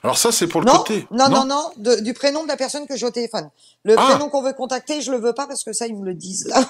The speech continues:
Speaker 2: <laughs>
Speaker 1: D'accord, donc c'est la, le, la, le, le prénom, la vo-, la voix, il est juste le prénom du consultant. Donc moi,
Speaker 2: Ouais,
Speaker 1: je,
Speaker 2: voilà.
Speaker 1: moi, j'ai un rendez-vous avec toi, je te dis : « Bonjour, je suis Didier Santiago », point, c'est tout.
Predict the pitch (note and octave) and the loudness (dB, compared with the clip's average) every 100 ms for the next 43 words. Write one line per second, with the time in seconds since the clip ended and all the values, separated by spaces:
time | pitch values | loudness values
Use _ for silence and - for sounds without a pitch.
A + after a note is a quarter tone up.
0 | F#3 - _ - F3+ F3+ D#3 F#3 - E3+ | -2 -8 _ -2 0 0 0 0 2 2
1 | E3 - D3+ D3+ B2 - - C#3+ D3 D3+ | 0 -2 -2 0 0 -8 -4 -2 0 2
2 | C#3+ B2+ - - - A#2 C#3+ C#3+ G#3+ G3+ | 2 2 -2 -14 -12 -2 -2 0 0 2
3 | G#3 A3 B3 A#3 - C#3 C#3+ C#3 C#3+ D#3 | 2 2 0 -2 0 0 0 0 2 2
4 | A3 C#3+ C#3 D3 G#3 F3 E3 D#3+ G3+ D3 | 0 0 -2 -2 -2 -2 0 0 0 -2
5 | C#3 D#3 F3 - A#2+ G3+ G#3 - - - | -2 -2 -2 -2 0 4 4 4 0 -10
6 | - - G#3 G#3+ F#3+ D#3+ F3+ E3 F3 F3 | -20 -16 2 6 6 6 4 4 4 4
7 | F3 E3+ G3 G#3 D#3+ C3+ C#3+ C#3 F#3 - | 2 2 0 2 0 2 0 2 0 0
8 | C#3+ B2+ D3 D#3 D3+ C3+ C#3+ F3+ D3 B2 | -2 -2 -2 0 0 0 -2 0 -2 -2
9 | - C3+ A2+ | -8 -8 -8